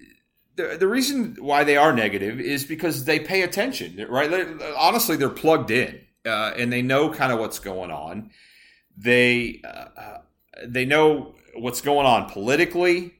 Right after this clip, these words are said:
They know what's going on in the world as far as, uh, and, and honestly, if I was really plugged into that, I, I can get caught up. I can get caught up and I can get negative myself. And so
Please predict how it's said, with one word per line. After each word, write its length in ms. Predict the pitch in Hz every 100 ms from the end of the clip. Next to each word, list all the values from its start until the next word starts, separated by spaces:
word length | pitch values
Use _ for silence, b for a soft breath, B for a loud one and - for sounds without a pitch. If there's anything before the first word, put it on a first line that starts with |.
| _
They 200 | - 113
know 100 | 123
what's 280 | 123 120 -
going 300 | - 123 117
on 140 | 110 98
in 100 | 90
the 60 |
world 400 | 101 139 143 131
as 140 | 101 -
far 320 | 110 110 98
as, 360 | 92 - - -
uh, 380 | 95 95 90 - _ _ _ _ _ - -
and, 260 | 165 165 -
and 360 | 151 156 156 - _ 156
honestly, 440 | 190 247 233 170
if 120 | 139
I 100 | 123
was 240 | 127 117 156
really 300 | 185 196 196
plugged 400 | - 151 123 120
into 220 | 127 113
that, 440 | 101 101 87 - b b b b b b 127
I, 300 | 131 139 143
I 40 |
can 180 | 156 139
get 200 | 127 -
caught 240 | 120 107
up. 320 | 95 - - -
I 120 | 120
can 180 | 135 131
get 220 | 143 143
caught 260 | 156 147 143
up 240 | 135 -
and 100 | 120
I 80 | 120
can 200 | 127 107
get 180 | 117 101
negative 400 | 107 101 101 98
myself. 640 | 92 - 165 131 98 104
And 160 | 101
so 420 | - 123 117 117